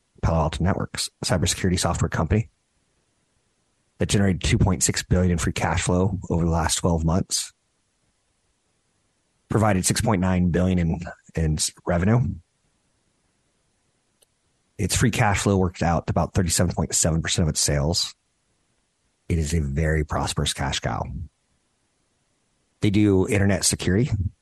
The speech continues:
for corporations. Um, this was a year where we saw Vegas casinos get hijacked because they didn't have enough cybersecurity. So it's a, a company that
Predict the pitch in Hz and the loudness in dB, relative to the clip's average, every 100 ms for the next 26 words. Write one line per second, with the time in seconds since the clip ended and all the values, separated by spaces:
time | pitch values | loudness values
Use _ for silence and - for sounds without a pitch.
0 | _ _ - - - 87 82 82 90 135 | _ _ -8 -6 -2 -4 0 0 0 0
1 | 147 - _ _ _ _ _ _ _ _ | 0 -4 _ _ _ _ _ _ _ _
2 | _ _ _ _ _ - 73 76 - - | _ _ _ _ _ -4 -2 -2 -6 -12
3 | - 98 - 107 87 85 90 92 90 82 | -6 -2 2 2 2 2 2 2 2 2
4 | 80 85 82 82 80 80 82 - _ _ | 2 0 2 2 2 0 -2 -8 _ _
5 | _ _ _ _ _ 85 95 90 - 82 | _ _ _ _ _ -2 0 0 -2 0
6 | 95 113 80 - - 82 - _ - 175 | 2 2 0 -2 -2 -4 -4 _ -4 0
7 | 107 - - - - _ _ _ _ _ | 0 -2 -4 -12 -14 _ _ _ _ _
8 | _ - 92 80 87 87 - 85 82 82 | _ -4 -2 0 0 0 0 -2 -2 -2
9 | 80 82 _ _ - 90 85 - - _ | -4 -8 _ _ -8 -6 -6 -8 -18 _
10 | _ - 95 90 - - 117 107 69 _ | _ -6 -2 -2 -4 -2 -2 0 -4 _
11 | _ _ _ _ _ _ _ _ _ _ | _ _ _ _ _ _ _ _ _ _
12 | _ - 117 101 - _ - - - 127 | _ -2 0 0 -6 _ -8 -6 0 2
13 | 139 117 101 | 4 2 2